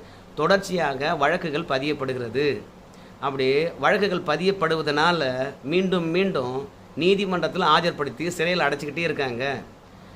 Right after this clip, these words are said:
அவரு தப்பு பண்ணலைன்னு சொல்லலை, ஆனா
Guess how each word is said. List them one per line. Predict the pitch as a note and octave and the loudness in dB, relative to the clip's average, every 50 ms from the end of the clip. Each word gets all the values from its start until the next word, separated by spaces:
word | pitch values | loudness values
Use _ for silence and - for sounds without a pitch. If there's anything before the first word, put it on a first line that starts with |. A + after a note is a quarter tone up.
| - - - | -20 -14 -2
அவரு | A#2+ C#3+ F#3+ G#3+ G#3 E3 C#3 C3+ C3+ C#3+ C#3+ - | 2 2 4 4 4 4 2 2 0 -2 -6 0
தப்பு | - D3+ D3+ - - G#3 | 0 0 2 2 0 0
பண்ணலைன்னு | G#3 F#3+ F3+ F3 F3 E3 E3+ F3+ G3 G3+ F#3+ - - | 2 2 2 4 4 2 2 2 2 0 -2 -2 0
சொல்லலை, | F3 F3 G3 G#3+ G3+ E3+ C#3 A#2+ B2 - - - - | 2 4 6 6 4 4 2 0 -2 -6 -14 -14 -8
ஆனா | - B2 C3+ D3 D3+ D3 D3+ | 0 4 6 6 6 6 4